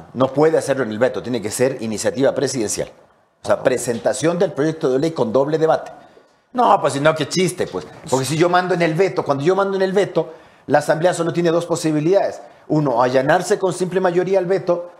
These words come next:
o insistir en el proyecto or-, original con dos tercios, pues.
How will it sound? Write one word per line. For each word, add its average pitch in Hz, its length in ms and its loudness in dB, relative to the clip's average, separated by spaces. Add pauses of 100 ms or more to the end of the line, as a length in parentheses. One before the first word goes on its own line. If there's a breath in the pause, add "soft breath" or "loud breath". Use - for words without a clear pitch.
o 139 100 2
insistir 151 400 -2
en 175 60 2
el 156 100 0
proyecto 170 260 0
or-, 151 200 -4
original 156 360 -2
con 151 160 0
dos 165 220 0
tercios, 185 360 0
pues. - 260 -20